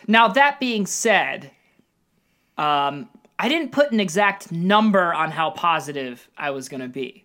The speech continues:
So, like, I just said more positive. Whereas, like, if someone had a goal of read X amount of books, let's just throw a number out there, five books in one year, I don't think that they could try and manipulate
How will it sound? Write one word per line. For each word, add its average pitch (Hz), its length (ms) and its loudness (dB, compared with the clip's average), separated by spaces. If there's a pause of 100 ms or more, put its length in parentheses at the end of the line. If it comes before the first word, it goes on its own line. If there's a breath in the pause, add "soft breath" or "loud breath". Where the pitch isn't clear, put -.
So, 156 280 -6
like, 135 280 -6
I 170 100 -2
just 220 220 -2
said 190 280 0
more 165 220 0
positive. 120 600 -6 (400 soft breath)
Whereas, 180 460 2
like, 165 240 -4
if 180 100 -8
someone 233 320 0
had 202 180 2
a 165 60 -2
goal 180 380 0
of 143 340 -4
read 180 400 0 (260 soft breath)
X 190 280 0
amount 175 320 0
of 139 120 -10 (140)
books, - 480 -2
let's 165 240 -4
just 170 160 -8
throw 156 160 -2
a 151 40 0
number 147 200 -4
out 139 140 -6
there, 135 140 -6
five 139 840 0
books - 560 -6 (120)
in 143 200 -10
one 147 240 -2
year, 135 480 -6 (600 soft breath)
I 190 140 4
don't 214 420 0
think 196 220 -4
that 170 200 -2
they 175 140 0
could 165 320 -8
try 170 240 0
and 156 140 -4
manipulate 170 840 -4